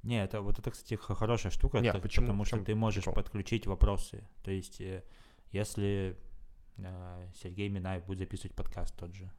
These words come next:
Speaker 1: представим его, или с кем-то, у, у тебя н-, обратной коммуникации нет. Либо стримишь потом он в лайве, да, Минаев лайв, там на, на, по телеку, они в-, мо-, они могут работать в лайве, они привыкли это все как бы за-, за-,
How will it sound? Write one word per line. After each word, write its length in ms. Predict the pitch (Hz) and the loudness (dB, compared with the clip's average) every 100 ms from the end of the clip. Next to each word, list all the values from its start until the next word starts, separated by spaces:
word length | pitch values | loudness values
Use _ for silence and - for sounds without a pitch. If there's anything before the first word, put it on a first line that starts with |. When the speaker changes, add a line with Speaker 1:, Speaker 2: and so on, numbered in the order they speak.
| - | -14
Speaker 1:
представим 500 | 92 - 90 85 87 - - | -14 -12 -12 -12 -12 -16 -16
его, 260 | 90 87 87 - - | -14 -14 -18 -18 -14
или 460 | 92 92 92 92 - - _ _ _ - | -8 -6 -6 -10 -16 -20 _ _ _ -12
с 80 | - | -8
кем-то, 320 | - 87 - - - - - - - - - - | -6 -6 -8 -16 -20 -20 -20 -20 -20 -20 -18 -10
у, 420 | 98 92 92 92 101 117 - 87 - _ | -8 -8 -8 -10 -14 -18 -20 -20 -20 _
у 100 | - | -10
тебя 280 | 104 104 110 | -2 0 2
н-, 220 | 101 101 95 95 - - - - | 2 2 -2 -10 -16 -20 -18 -6
обратной 460 | 107 104 110 107 | 8 10 10 6
коммуникации 580 | 98 101 101 117 113 101 | 2 -2 0 0 0 2
нет. 240 | 98 95 - - | 4 2 0 -2
Либо 220 | 98 98 | 2 4
стримишь 500 | 87 110 107 95 - - | 4 4 2 2 0 -2
потом 220 | - 98 | 0 0
он 160 | 98 98 | 0 2
в 40 | |
лайве, 260 | 101 95 92 | 2 2 0
да, 200 | 90 104 | -2 -2
Минаев 420 | 87 90 90 - | -2 -4 -4 0
лайв, 260 | 107 113 107 - | 2 4 0 -2
там 200 | 95 92 | -4 -4
на, 180 | 92 92 | -6 -6
на, 140 | 92 | -4
по 120 | - 92 | -4 -4
телеку, 580 | 101 104 95 101 92 - - - - | -2 -2 -2 -4 -6 -10 -18 -20 -18
они 220 | - 98 98 | -4 0 2
в-, 200 | 95 90 | 0 0
мо-, 220 | 98 92 | 0 2
они 140 | 101 | 2
могут 280 | 104 101 95 | 2 2 0
работать 420 | 92 90 98 98 - | 0 0 -2 -2 -2
в 60 | |
лайве, 240 | 104 135 95 | 0 0 -2
они 140 | 95 | -4
привыкли 400 | 90 98 110 - | -4 -6 -4 -6
это 140 | 90 90 | -8 -8
все 240 | - 101 | -8 -10
как 120 | - 101 | -12 -10
бы 100 | 95 | -8
за-, 360 | 92 90 85 92 | -6 -6 -8 -6
за-, 320 | 95 92 | -4 -4